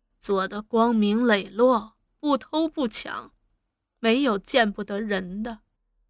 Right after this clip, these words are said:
当初啊，我还有点想不开，天宝吃了官司，丢我这孤苦老太婆无依无靠，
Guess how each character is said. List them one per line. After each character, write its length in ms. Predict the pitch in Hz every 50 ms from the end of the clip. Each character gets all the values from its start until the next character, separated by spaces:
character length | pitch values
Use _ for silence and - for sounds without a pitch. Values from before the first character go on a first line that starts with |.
| _ _ _ _ _
当 320 | _ 240 240 247 240 240 247
初 280 | - - 262 247 247
啊， 500 | 233 233 214 202 202 - - - _ _ _ _
我 140 | - 233 220
还 180 | 220 - 233 247
有 140 | 262 262
点 200 | 262 277 269 285
想 320 | 285 - - 240 214 196 190
不 160 | 180 208 196
开， 480 | - - - - 262 269 277 285 285 _ _ _ _ _ _ _ _ _ _ _
天 280 | _ - - 233 226 220
宝 200 | 208 208 - 196
吃 200 | - - - 247
了 140 | 220 214 196
官 320 | 202 - 226 233 247 262 262
司， 300 | - - - - 247 - _ _ _ _ _ _ _ _ _ _ _
丢 320 | - - - 330 330 339
我 200 | 330 302 233 -
这 200 | 226 - 302 277
孤 300 | 277 _ - 302 311 330
苦 240 | 311 - - 240 262
老 180 | 285 247 208 -
太 240 | - - 247 208
婆 400 | 202 _ _ 196 190 208 226 262 _ _ _ _ _ _
无 260 | 214 202 202 226 262
依 180 | 262 269 269 285
无 260 | 285 220 202 202 233
靠， 360 | 226 - - 302 262 226 233